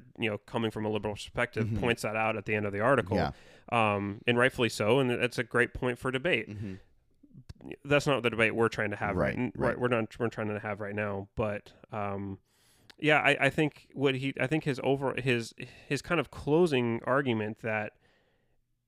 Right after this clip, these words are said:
Speaker 1: liberals need conservatives and conservatives need liberals
Speaker 2: Yes. Yes. I loved that.
Speaker 1: i-,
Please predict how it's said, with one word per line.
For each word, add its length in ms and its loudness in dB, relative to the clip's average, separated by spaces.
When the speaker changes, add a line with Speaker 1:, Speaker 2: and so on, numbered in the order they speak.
Speaker 1:
liberals 400 2
need 140 4
conservatives 540 0
and 120 -2
conservatives 520 -2
need 340 -4
liberals 520 -2
Speaker 2:
Yes. 380 -4
Yes. 420 -2
I 120 -4
loved 360 0
that. 80 0
Speaker 1:
i-, 240 4